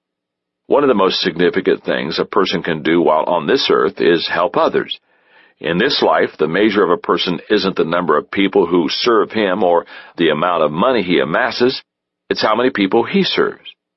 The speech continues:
The greater your giving, the greater your living. U S President Woodrow Wilson said it this way, "You are not here merely to make a living.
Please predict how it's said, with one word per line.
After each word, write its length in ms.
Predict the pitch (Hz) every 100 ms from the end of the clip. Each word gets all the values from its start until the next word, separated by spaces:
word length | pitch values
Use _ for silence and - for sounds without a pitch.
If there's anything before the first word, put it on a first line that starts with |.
| _ _ _ _ _ _
The 120 | -
greater 300 | - 95 110
your 200 | 139 151
giving, 420 | 107 87 76 98 - _ _ _ -
the 100 | -
greater 380 | - 80 76 92
your 200 | 104 143
living. 340 | 127 73 - _ _ _ _ _ _ _ _ _ _ _ _ 90
U 180 | 110
S 200 | 98 95 -
President 520 | 117 98 71 90 -
Woodrow 400 | - 82 76 76
Wilson 440 | 71 98 80 85 92
said 240 | - 87
it 120 | 98
this 220 | 143 135 78
way, 260 | 55 50 _ _ _ _ _ _ _ _ -
"You 160 | 92 107
are 80 |
not 240 | 117 147 131
here 260 | 95 101
merely 360 | 104 85 87 98
to 100 | 98
make 220 | 85 73
a 60 | 92
living. 440 | 78 - 104 127